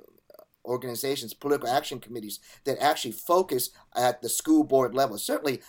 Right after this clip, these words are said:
on the, uh, conservative side, there are very few. You have the teachers' unions and other special interests on the left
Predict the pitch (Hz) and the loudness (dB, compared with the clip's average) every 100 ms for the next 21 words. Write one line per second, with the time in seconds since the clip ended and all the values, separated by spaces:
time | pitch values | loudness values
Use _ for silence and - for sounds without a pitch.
0 | _ 127 127 117 113 110 - 120 - 196 | _ 2 2 0 -6 -10 -12 -6 0 2
1 | 185 113 - 117 104 - 113 120 117 110 | 0 -4 -4 -4 -4 -6 -4 -4 -4 -6
2 | - 107 - _ - 123 120 110 151 139 | -8 -10 -10 _ -10 -6 -6 -4 -2 -2
3 | 139 127 131 131 123 104 123 143 - 135 | -2 -6 -4 -4 -6 -4 -2 0 -2 -4
4 | 123 120 123 131 123 117 - - - 113 | -6 -6 -8 -6 -6 -6 -10 -20 -6 -4
5 | 117 107 131 160 - | -2 -2 2 2 0